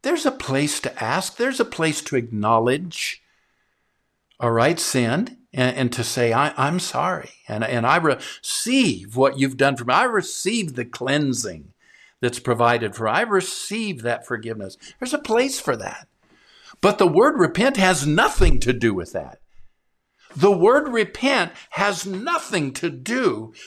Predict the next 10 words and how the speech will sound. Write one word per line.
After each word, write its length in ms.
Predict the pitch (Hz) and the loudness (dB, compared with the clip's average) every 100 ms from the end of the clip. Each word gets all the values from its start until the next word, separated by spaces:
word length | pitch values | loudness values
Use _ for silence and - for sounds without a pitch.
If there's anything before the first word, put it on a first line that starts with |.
| - | -6
with 220 | - 131 - | -4 -2 0
asking 560 | 185 196 - 180 165 | 0 0 -4 -6 -4
God 420 | 190 233 208 156 | 0 2 2 0
for 140 | - 175 | -6 -10
forgiveness. 800 | 262 269 302 311 180 - - - _ _ _ _ _ _ _ _ _ _ - | -10 -10 -8 -8 -10 -12 -20 -20 _ _ _ _ _ _ _ _ _ _ 0
It's 240 | 208 - | 2 0
the 120 | - | -2
Greek 380 | 180 214 294 294 | 0 0 -2 0
word 220 | 196 185 | 2 2
metaneo, 1040 | 165 156 202 226 208 208 233 208 101 104 | 0 0 0 2 0 0 -2 -6 -10 -12